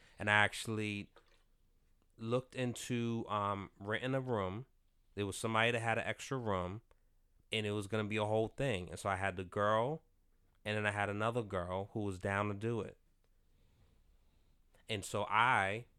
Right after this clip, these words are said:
was <laughs> going to go into the business of porn, or so I thought. The reason why I didn't go forward with that, and it still rings true to this day, regardless of things that I might be fascinated about,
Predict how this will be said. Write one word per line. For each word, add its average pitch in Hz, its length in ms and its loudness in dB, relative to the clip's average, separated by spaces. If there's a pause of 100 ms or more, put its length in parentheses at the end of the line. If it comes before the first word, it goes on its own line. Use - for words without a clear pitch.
(100)
was 101 220 -4
<laughs> - 0 -
going 104 340 2
to - 140 -6
go 101 340 -2
into 95 640 -6 (600)
the - 80 -8
business 95 540 -8
of 98 120 -8
porn, 120 380 -2
or 87 80 -6
so 87 240 -4
I 85 120 -2
thought. - 360 -8 (840)
The 104 120 0
reason 123 420 2
why 107 220 6
I - 20 4
didn't 104 200 2
go 98 160 4
forward 101 480 2
with 87 180 -6
that, 90 320 -6 (800)
and 113 160 2
it 90 80 -6
still 113 400 0
rings 101 400 -6
true 104 320 -8
to 104 140 -10
this 90 200 -6
day, 101 540 -2
regardless 101 640 2
of 95 440 -2 (420)
things 107 280 -2
that 98 120 -2
I 95 100 2
might 95 260 -4
be 95 100 -10
fascinated 98 760 -2
about, 87 460 -6